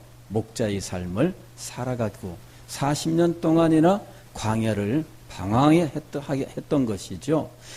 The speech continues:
그럴 때에 모세는 이 백성들을 인도하기에 가장 적합한 인물이었어요.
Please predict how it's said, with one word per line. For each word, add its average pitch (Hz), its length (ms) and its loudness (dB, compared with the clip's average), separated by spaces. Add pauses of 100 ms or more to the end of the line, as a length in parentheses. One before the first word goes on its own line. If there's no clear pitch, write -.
(140)
그럴 208 280 6
때에 202 440 6
모세는 180 720 6 (300)
이 151 200 4
백성들을 123 880 0
인도하기에 117 760 0
가장 113 440 -2 (260)
적합한 175 720 -2
인물이었어요. 151 680 -2